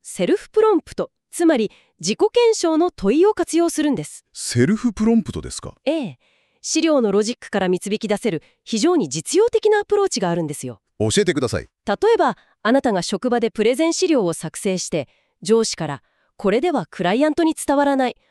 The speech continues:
Speaker 1: もっと視点を変えろ」と厳しいフィードバックを受けたとしましょう。
Speaker 2: うわー、一番イラッとする瞬間ですね。上司とはデザインの価値観が合わないんだよなーって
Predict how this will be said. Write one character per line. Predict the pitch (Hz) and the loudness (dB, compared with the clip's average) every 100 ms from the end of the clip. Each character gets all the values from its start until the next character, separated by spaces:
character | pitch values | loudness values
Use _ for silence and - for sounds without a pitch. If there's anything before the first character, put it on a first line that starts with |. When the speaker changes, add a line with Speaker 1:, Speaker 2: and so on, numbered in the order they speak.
| _ | _
Speaker 1:
も | 254 | 0
っ | 440 | 2
と | - | 2
視 | - - | -2 0
点 | 415 427 | 4 4
を | - | 4
変 | 370 | 2
え | |
ろ」 | 440 427 - - | 4 2 -4 -4
と | 196 135 _ | -4 -4 _
厳 | - 262 | -4 -2
し | - 539 | -2 -2
い | |
フ | 339 | -2
ィ | 226 | -2
ー | |
ド | 220 | 0
バ | 220 | -2
ッ | |
ク | 226 185 | -2 -2
を | 160 | -2
受 | 151 | -4
け | |
た | 156 | -8
と | 143 | -8
し | 156 | -10
ま | 139 | -6
し | - | -6
ょ | 151 - _ | -6 -10 _
う。 | 101 | -2
Speaker 2:
う | 98 98 | 0 2
わ | 92 90 87 85 | 0 -2 -2 -4
ー、 | |
一 | 85 - | -6 -4
番 | 104 104 | 0 2
イ | 98 | 2
ラ | 113 | 0
ッ | 113 | -2
と | 101 | -6
す | - | -6
る | 85 | -4
瞬 | 98 92 | -2 0
間 | 95 | 0
で | 90 | -2
す | 95 | 0
ね。 | 92 85 - _ - - | -2 -2 -6 _ -20 -12
上 | 95 110 131 135 | -6 0 2 2
司 | - | -2
と | 92 | -4
は | 80 | -4
デ | 95 | -4
ザ | 90 147 | 2 4
イ | |
ン | 123 | 4
の | 92 | 2
価 | 95 | -4
値 | - | -2
観 | 101 85 | -2 0
が | 73 | -2
合 | 85 | 0
わ | 147 | 0
な | 190 | 2
い | |
ん | 107 | 0
だ | 76 | 0
よ | 67 | -4
な | 101 139 | -4 -2
ー | 139 | -4
っ | |
て | - 73 | -6 -8